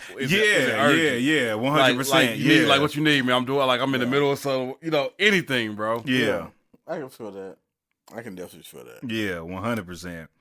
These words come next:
Speaker 2: Yeah, if I need something, I'm definitely calling A Ward first, though.
Speaker 3: Yeah.
Speaker 2: Absolutely.
Speaker 3: I can, okay.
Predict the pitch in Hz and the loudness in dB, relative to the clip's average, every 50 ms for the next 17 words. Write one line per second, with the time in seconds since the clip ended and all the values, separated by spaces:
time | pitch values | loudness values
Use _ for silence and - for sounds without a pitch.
0 | _ _ _ _ _ _ _ _ _ _ _ _ _ _ _ _ - 120 123 120 | _ _ _ _ _ _ _ _ _ _ _ _ _ _ _ _ -8 -4 -4 -2
1 | 107 92 95 - 156 170 165 156 151 139 - 143 131 127 120 120 120 117 113 107 | -2 -4 -2 -2 -2 0 0 0 -2 -2 0 -2 -2 -2 -2 -4 -4 -4 -4 -2
2 | 110 110 98 98 95 87 101 92 90 87 85 87 87 85 80 76 76 80 - - | -2 -2 -4 -6 -8 -8 -8 -8 -8 -10 -12 -12 -14 -14 -14 -16 -18 -18 -20 -20
3 | 50 - - - - - 85 78 69 - - _ _ _ _ _ _ _ _ _ | -20 -20 -20 -20 -20 -20 -20 -20 -20 -20 -20 _ _ _ _ _ _ _ _ _
4 | - 107 101 92 85 90 87 85 78 69 - _ _ _ _ _ _ _ _ _ | -10 -8 -8 -8 -8 -12 -14 -14 -16 -18 -20 _ _ _ _ _ _ _ _ _
5 | _ _ _ _ _ - 208 233 - 180 - 220 277 - 190 180 | _ _ _ _ _ -18 -18 -18 -18 -20 -18 -18 -18 -16 -18 -18